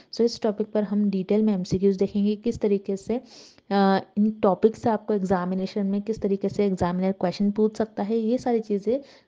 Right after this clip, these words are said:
आज के session में मैंने आपके साथ share करा है।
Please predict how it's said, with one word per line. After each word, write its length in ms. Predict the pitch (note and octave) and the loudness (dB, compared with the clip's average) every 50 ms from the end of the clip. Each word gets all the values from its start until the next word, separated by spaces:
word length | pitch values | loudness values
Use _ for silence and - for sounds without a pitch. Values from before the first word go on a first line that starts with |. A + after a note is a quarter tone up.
| _ - | _ -8
आज 200 | F#3 F3+ F3+ - | -6 -6 -6 -6
के 160 | - G#3+ A3 | -2 -2 -2
session 340 | G#3+ - G3+ F3+ - - F3+ | 0 2 0 0 0 0 -2
में 140 | F#3 G3 G3+ | 0 0 2
मैंने 200 | G3+ G3+ F3+ E3 | 2 2 0 -2
आपके 200 | E3 - - E3 | -4 -6 -6 -4
साथ 140 | - G#3 A3 | -4 -4 -4
share 280 | - - G3+ E3+ E3 | -2 0 0 0 0
करा 220 | E3 - D#3+ D#3+ D#3+ | 0 -4 -6 -6 -6
है। 200 | E3 E3 D#3+ | -8 -10 -12